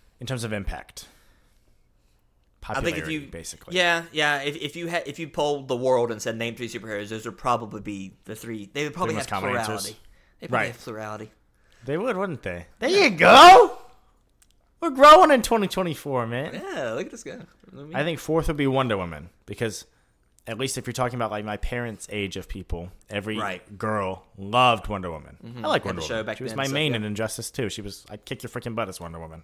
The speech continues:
Speaker 1: in that game, all right?
Speaker 2: Oh, okay.
Speaker 1: So, dude, she was
Speaker 2: Hmm.
Speaker 1: dope. She was dope in that freaking game. She was okay in the first one, but she was way better in the second one, in my opinion. Um,
Speaker 2: Okay.
Speaker 1: but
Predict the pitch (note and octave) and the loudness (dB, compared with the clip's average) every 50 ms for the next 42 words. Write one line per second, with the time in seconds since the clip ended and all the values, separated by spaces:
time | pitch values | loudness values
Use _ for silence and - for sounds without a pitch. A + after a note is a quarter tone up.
0 | E2+ E2 E2 D#2+ D#2+ - - C#2+ - - - E2+ F#2 G#2+ A2 - A#2+ C3 D3+ E3 | -20 -18 -18 -18 -18 -18 -20 -20 -20 -20 -16 -12 -12 -12 -12 -12 -12 -10 -6 -4
1 | E3 E3 E3 D#3+ D#3 D3 C#3 B2+ A2 G#2 G2 - - - - - - - - - | -4 -2 -2 -4 -4 -4 -6 -8 -8 -10 -14 -18 -20 -20 -20 -20 -20 -20 -20 -20
2 | - - E3 D3+ F3+ F#3+ - - - A#2 A2 G#2 G2+ G2+ G#2 G2+ F#2+ - - - | -20 -16 -16 -16 -16 -16 -12 -6 -4 -2 0 0 0 -2 -4 -6 -10 -16 -16 -12
3 | A2 G#2 - C3+ B2+ A2+ E3 C#3+ A2 G2+ G2 E2+ - - - B2 G#2+ F2 - G2+ | -10 -10 -8 -8 -8 -8 -8 -8 -8 -8 -8 -12 -14 -14 -14 -12 -12 -10 -10 -10
4 | G2 F2 - F#2 F2+ F2+ F2 - F#2 F2 - F2+ E2+ E2 E2 E2 E2 - - - | -10 -10 -12 -12 -12 -12 -12 -12 -14 -16 -16 -18 -18 -16 -16 -18 -18 -18 -16 -12
5 | F#3+ G#3 A3 G3+ F3 - E3+ D#3+ D3 B2+ - - A#2+ A2 - G2+ F#2+ G2 F#2 - | -10 -6 -2 -2 -2 -2 -2 -2 -2 -2 -4 -4 -4 -6 -6 -8 -12 -10 -10 -10
6 | G#2+ F#2 G2+ G#2+ G#2 G2 F#2+ F2+ F2 F2 E2 - D#2+ D2+ - E2 C#2+ D#2 E2 E2 | -10 -8 -8 -8 -6 -6 -6 -8 -8 -10 -12 -14 -14 -16 -18 -18 -18 -18 -16 -16
7 | C#2+ C2+ - - A#1 A#1+ C#2 - _ _ _ _ _ _ _ - C3+ C3+ C3 C3 | -16 -16 -16 -18 -20 -20 -20 -20 _ _ _ _ _ _ _ -8 -6 -6 -6 -6
8 | C3 C3 C3 C#3 - _ _ _ _ _ _ _ _ _ _ _ _ _ _ _ | -8 -12 -14 -14 -16 _ _ _ _ _ _ _ _ _ _ _ _ _ _ _
9 | _ _ _ _ _ _ - - - - _ _ _ _ _ _ _ _ _ _ | _ _ _ _ _ _ -16 -16 -16 -18 _ _ _ _ _ _ _ _ _ _
10 | _ _ _ _ _ _ _ - D3 D3 C#3+ C3 - - | _ _ _ _ _ _ _ -2 0 0 0 0 -2 -8